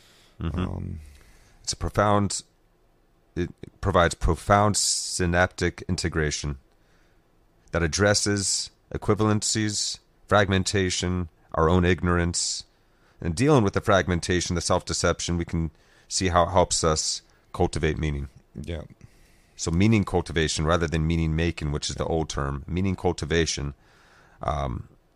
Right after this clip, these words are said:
Speaker 1: we're not imposing it. We're not finding it out there in the world somewhere. It's actually between us and the world. It's something that we cultivate with the world.
Speaker 2: I've got a little sayingism that I wrote up 'cause it was just easy for me, but meaning is not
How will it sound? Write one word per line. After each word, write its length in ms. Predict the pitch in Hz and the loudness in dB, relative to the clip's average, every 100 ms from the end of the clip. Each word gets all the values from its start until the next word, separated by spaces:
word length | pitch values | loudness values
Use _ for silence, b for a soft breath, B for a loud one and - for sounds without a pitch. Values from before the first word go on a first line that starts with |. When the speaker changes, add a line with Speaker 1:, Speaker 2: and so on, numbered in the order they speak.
| _ - | _ -2
Speaker 1:
we're 100 | 90 | 4
not 160 | 98 | 4
imposing 560 | 92 - 92 90 92 85 | 4 2 2 4 2 2
it. 180 | 85 - | 0 0
We're 80 | 87 | 0
not 220 | 87 - | 0 -2
finding 480 | - 92 95 80 76 | -4 0 0 0 -2
it 100 | 76 | -2
out 200 | 76 73 | -2 -2
there 100 | 78 | -4
in 60 | |
the 60 | 76 | -2
world 280 | 76 76 - | -2 -2 -4
somewhere. 340 | 73 71 73 | -4 -2 -2
It's 160 | 76 - | -2 -2
actually 260 | 87 - | -2 -4
between 360 | 73 - 92 87 | -6 -4 -2 0
us 200 | 71 - | 0 -2
and 60 | 67 | -4
the 60 | |
world. 280 | 67 64 65 | -6 -8 -10
It's 120 | - | -10
something 220 | - 76 71 | -8 -6 -6
that 100 | 67 | -8
we 80 | |
cultivate 560 | - 82 80 - 65 - | -6 -4 -4 -8 -10 -6
with 280 | 85 104 - - | -4 -4 -10 -12
the 80 | - | -10
world. 460 | - 76 - - - _ - | -8 -8 -8 -12 -20 _ -12
Speaker 2:
I've 100 | 90 | -6
got 160 | 92 | -4
a 60 | 85 | -2
little 200 | 82 82 | -4 -6
sayingism 760 | - 85 82 78 80 80 76 | -6 -6 -6 -6 -8 -8 -8
that 160 | 82 82 - | -6 -8 -8
I 260 | 80 78 - - | -8 -8 -12 -12
wrote 240 | 85 85 82 | -6 -4 -4
up 180 | 85 - | -6 -8
'cause 180 | 76 | -12
it 60 | 80 | -10
was 120 | 78 | -12
just 240 | - - - | -12 -14 -10
easy 260 | 76 76 | -10 -10
for 220 | 71 80 | -8 -10
me, 160 | 76 78 | -8 -8
but 200 | 80 78 _ B B B - | -8 -10 _ B B B -4
meaning 380 | 110 117 110 107 | 0 2 0 0
is 220 | 92 85 | -2 -2
not 340 | 98 95 - | -2 -2 -4